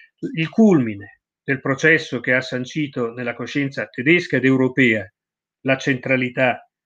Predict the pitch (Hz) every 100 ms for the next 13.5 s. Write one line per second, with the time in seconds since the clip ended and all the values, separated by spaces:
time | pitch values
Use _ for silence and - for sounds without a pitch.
0 | _ 127 127 113 - 120 101 95 _ _
1 | _ - 135 127 156 147 - 113 - 131
2 | 135 139 135 117 110 113 107 _ _ _
3 | _ - 120 117 117 117 107 107 110 101
4 | - _ _ _ _ - 123 113 - 120
5 | 139 117 104 113 101 107 110 110 120 110
6 | 107 107 110 - 104 135 113 - 101 110
7 | 123 113 117 117 107 - 120 113 110 110
8 | 117 107 101 104 - _ _ _ 131 110
9 | 107 104 107 101 101 - 104 90 90 92
10 | _ _ _ _ _ _ _ _ _ -
11 | 123 120 110 107 117 110 107 - 120 110
12 | 110 107 104 104 101 101 101 - 101 -
13 | _ - 127 101 110